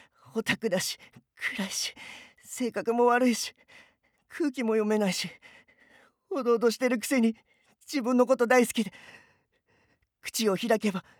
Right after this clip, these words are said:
ほしんと愚痴ばっか。そんなあなたと、ちょっとでも関わり持ちたいわけないじゃないですか。ああ、お願いです。もうどっかに行ってください。本当に、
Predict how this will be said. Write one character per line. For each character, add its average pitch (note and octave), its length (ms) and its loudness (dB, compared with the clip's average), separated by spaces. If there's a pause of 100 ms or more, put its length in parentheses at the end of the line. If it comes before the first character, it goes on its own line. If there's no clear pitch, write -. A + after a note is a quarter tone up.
(140)
ほ - 260 -8
し A#3+ 220 0
ん G#3+ 80 0
と G#3+ 140 -2
愚 G3+ 260 -2
痴 C4+ 160 -8
ば C4+ 140 2
っ D4 40 0 (140)
か。 - 180 -6 (1160)
そ C#5 360 4
ん D#4+ 120 2
な D#4 160 8
あ D#4 40 6
な D#4 140 6
た D4 140 4
と、 A3+ 100 2 (800)
ち - 160 2
ょ F#4 40 8
っ - 60 0
と F4 140 2
で D#4 80 4
も C4+ 140 6
関 D4+ 260 4
わ D4 100 8
り D#4 80 2
持 D#4 140 2
ち - 140 -4
た E4+ 100 8
い D4+ 60 6
わ C#4 100 6
け C#4 100 0
な F#4 280 4
い D4+ 80 8
じ C#4 100 8
ゃ C4 40 6
な C4 100 4
い C4 60 2
で C4 100 2
す - 100 -4
か。 C4 260 6 (1600)
あ A#3+ 400 10
あ、 - 20 2 (420)
お F4+ 120 2
願 C4 260 6
い C4+ 60 6
で C#4 80 6
す。 - 100 -4 (200)
も C#4+ 160 4
う C#4 40 6
ど E4 180 6
っ - 20 0
か D#4 180 4
に B3 120 4
行 A3 80 0
っ - 20 -14
て F4 100 6
く F4 100 4
だ E4 120 8
さ C4 260 8
い。 B3 140 0 (3000)
本 A3 340 0
当 - 220 -4
に、 - 100 -20